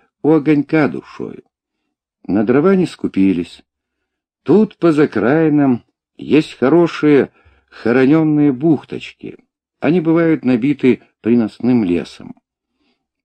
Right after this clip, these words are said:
Среди тех лесин попадались и бывшие в деле, тесанные топором,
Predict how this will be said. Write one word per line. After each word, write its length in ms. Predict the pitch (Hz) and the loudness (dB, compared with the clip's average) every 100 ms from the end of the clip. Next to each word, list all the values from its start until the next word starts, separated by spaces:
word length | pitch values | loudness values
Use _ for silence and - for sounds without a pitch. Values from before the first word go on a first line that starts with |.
| _ | _
Среди 400 | - 85 123 190 | -10 0 2 2
тех 280 | 175 196 196 | 2 2 2
лесин 640 | 160 147 - 185 175 95 _ _ _ | 0 0 -2 0 2 0 _ _ _
попадались 760 | - 78 85 80 131 160 160 - - | -10 -8 -4 0 0 2 -2 -6 -2
и 120 | 123 | 0
бывшие 540 | - 120 151 - 151 | 2 0 0 -2 0
в 100 | 131 | 0
деле, 520 | 78 95 98 87 78 - _ _ _ | -2 0 2 0 -4 -8 _ _ _
тесанные 560 | 113 110 - 85 80 76 | 0 0 0 -6 -6 -6
топором, 640 | 78 67 65 104 123 113 | -10 -12 -4 0 0 -2